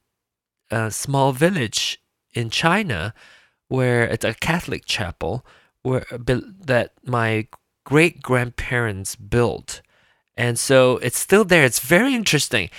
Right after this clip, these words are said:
And that made me wanted to visit so badly. I kind of feel like, uh, recently, I don't know, as I'm getting older or, uh, or what, I don't know, but I just feel like I,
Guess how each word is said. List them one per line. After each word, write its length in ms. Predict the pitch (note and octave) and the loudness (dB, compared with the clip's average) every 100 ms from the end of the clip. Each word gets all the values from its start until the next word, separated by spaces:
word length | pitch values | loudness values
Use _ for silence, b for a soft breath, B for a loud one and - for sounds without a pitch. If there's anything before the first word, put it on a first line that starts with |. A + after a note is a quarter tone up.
| B B B | B B B
And 200 | D#3+ E3 | 0 2
that 360 | F#3 A3+ A#3 C#3 | 2 4 0 0
made 300 | D#3+ F#3 - | 0 2 2
me 180 | E3 | 2
wanted 680 | D#3+ C3+ C#3+ D#3 D#3+ - D3 | 2 2 4 4 2 -4 -4
to 120 | - | -4
visit 440 | B2 A#2+ D#3+ D3 - | -4 0 0 0 -4
so 280 | - - B2+ | -4 -2 0
badly. 680 | A#2+ C3 F3+ - - A#2 B B B B | 2 2 0 -4 -8 -8 B B B B
I 120 | C#3+ | -4
kind 260 | D3+ A#3 C#4+ | -2 -2 0
of 80 | D#4+ | 0
feel 200 | C4 B3 | 0 2
like, 240 | G3+ - - | 2 0 -4
uh, 120 | F3+ | 2
recently, 420 | C#4+ D#4+ A3 D3 - | 2 2 0 -2 0
I 80 | |
don't 100 | G3 | 2
know, 60 | A#3+ | 2
as 180 | F3 - | 0 0
I'm 120 | E3 | -2
getting 300 | D3 E3 E3+ - | 0 0 -2 2
older 720 | C3+ D#3 D3+ F#3 F#3 F#3 F3+ | 4 4 4 4 4 4 0
or, 600 | - C3+ C3 C3 C3 B2+ B2 B B B - | 0 2 4 4 4 2 0 B B B -6
uh, 200 | E2 D#2+ | -6 2
or 160 | C3 | 2
what, 360 | B2 A#2 C#3+ C#3 | 2 4 4 4
I 80 | B2+ | 2
don't 200 | B2+ A2+ | 0 0
know, 200 | B2+ B2 | 0 0
but 160 | - | 0
I 60 | D3 | -2
just 220 | D#3+ E3+ | -4 -6
feel 240 | - G3+ G#3 | -4 -2 0
like 280 | E3+ C#3+ - | -2 -4 -4
I, 340 | C#3+ D3 D#3 | -2 -2 -4